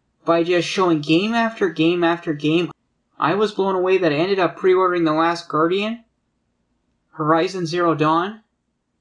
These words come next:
Detroit Become Human, and Resident Evil seven Biohazard, and believe me, there are more I plan on getting.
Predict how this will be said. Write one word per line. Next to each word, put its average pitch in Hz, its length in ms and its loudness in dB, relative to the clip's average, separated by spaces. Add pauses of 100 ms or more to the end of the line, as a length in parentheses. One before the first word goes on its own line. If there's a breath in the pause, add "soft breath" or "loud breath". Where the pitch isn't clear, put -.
(140)
Detroit 180 480 0
Become 170 380 0
Human, 180 320 -2
and 151 160 0
Resident 180 300 0
Evil 175 240 -2
seven 160 320 0
Biohazard, 196 720 -2
and 151 140 0
believe 156 320 0
me, 233 340 -2 (260)
there 170 160 4
are 165 100 2
more 202 300 0
I - 40 -10
plan 185 200 -2
on 160 160 0
getting. 180 400 -4